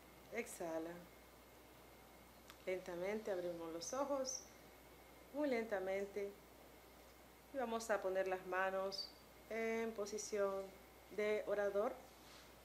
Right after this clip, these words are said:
concluyendo, ¿verdad?, esta práctica de pranayama, ofreciéndoles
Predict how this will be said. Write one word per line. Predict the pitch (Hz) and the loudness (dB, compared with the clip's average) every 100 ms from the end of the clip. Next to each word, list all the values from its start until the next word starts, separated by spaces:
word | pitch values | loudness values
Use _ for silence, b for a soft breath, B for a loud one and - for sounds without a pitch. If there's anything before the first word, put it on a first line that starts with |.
| - - - - - - - - | -18 -18 -18 -18 -18 -18 -18 -8
concluyendo, | 277 262 277 226 214 214 185 | -4 4 8 8 8 6 4
¿verdad?, | 175 175 190 | 4 2 0
esta | 185 202 | 0 -2
práctica | 190 185 180 196 190 185 180 | 2 2 2 -2 -2 -2 -2
de | 196 | 0
pranayama, | 202 196 202 180 175 185 330 - - - - - - - - - - - - - - - | 4 4 6 4 2 0 -4 -8 -18 -18 -18 -18 -18 -18 -18 -18 -18 -18 -18 -18 -12 -6
ofreciéndoles | 208 226 220 220 226 233 220 | 0 0 2 2 4 2 0